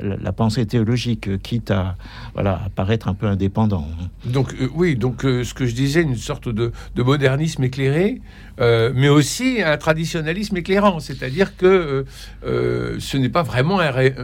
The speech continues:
Speaker 2: un révolutionnaire, euh, euh, un révolutionnaire, j'allais dire, dans l'âme.
Speaker 1: Alors, vous savez, il a utilisé pour, euh,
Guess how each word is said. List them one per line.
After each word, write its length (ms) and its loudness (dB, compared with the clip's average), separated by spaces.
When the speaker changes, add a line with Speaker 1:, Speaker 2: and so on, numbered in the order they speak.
Speaker 2:
un 100 -4
révolutionnaire, 920 0
euh, 380 0
euh, 380 0
un 20 0
révolutionnaire, 920 -2
j'allais 160 0
dire, 180 0
dans 160 0
l'âme. 440 0
Speaker 1:
Alors, 140 0
vous 60 -2
savez, 280 6
il 100 4
a 80 6
utilisé 580 0
pour, 380 -6
euh, 560 -4